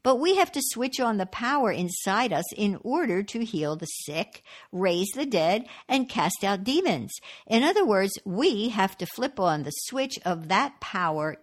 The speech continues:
to get it flowing. If we do not switch on the power switch, nothing will happen, even though all the power we need is inside us. How do we flip on the switch?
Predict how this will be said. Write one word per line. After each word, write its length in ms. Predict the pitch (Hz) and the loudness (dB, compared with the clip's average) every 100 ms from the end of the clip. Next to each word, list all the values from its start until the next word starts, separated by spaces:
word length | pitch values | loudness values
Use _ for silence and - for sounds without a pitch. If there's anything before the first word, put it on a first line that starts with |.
| - | -6
to 160 | 147 | -6
get 320 | 165 170 165 | -4 0 0
it 200 | 170 165 | 0 -6
flowing. 760 | - - - 170 165 143 117 - _ - - - | -12 -14 -2 2 2 0 -8 -12 _ -20 -18 -4
If 300 | 190 185 180 | -2 -2 -2
we 180 | 190 | -2
do 240 | 180 175 208 | 0 0 0
not 260 | 254 311 - | 0 -2 -4
switch 360 | - 247 294 - | -6 -6 -4 -2
on 220 | 294 320 | 0 0
the 80 | 320 | -2
power 380 | 302 330 254 165 - | -2 0 0 -2 -4
switch, 400 | 147 - - - - _ _ | -8 -10 -10 -18 -18 _ _
nothing 720 | 196 202 226 233 233 233 240 - | 2 6 6 4 0 -2 -2 -6
will 540 | 185 185 185 190 185 - | -2 2 4 4 2 -4
happen, 600 | - 202 190 156 - - _ - - _ - | -4 -2 -2 -4 -10 -14 _ -20 -20 _ -4
even 440 | 254 285 320 277 | 0 2 4 4
though 420 | 190 143 139 139 - | 6 4 4 -2 -4
all 420 | - 214 240 262 262 | 2 6 8 8 6
the 120 | 254 | 2
power 360 | 233 190 190 | 0 0 2
we 220 | 185 175 175 | 0 -2 -2
need 380 | 151 151 147 - | -4 -6 -6 -4
is 320 | 175 170 160 | -2 -2 -2
inside 680 | 151 160 - - 156 165 147 | -2 -2 -4 -2 2 4 2
us. 180 | - - - - _ _ _ _ _ _ | -4 -8 -14 -16 _ _ _ _ _ _
How 180 | - 339 | 0 4
do 100 | 427 | 6
we 140 | 339 | 4
flip 340 | - - 277 277 | 2 2 0 4
on 260 | 262 240 | 6 6
the 100 | 208 | 4
switch? 760 | 185 - - 294 392 - - - | 0 -4 -2 0 0 -2 -10 -10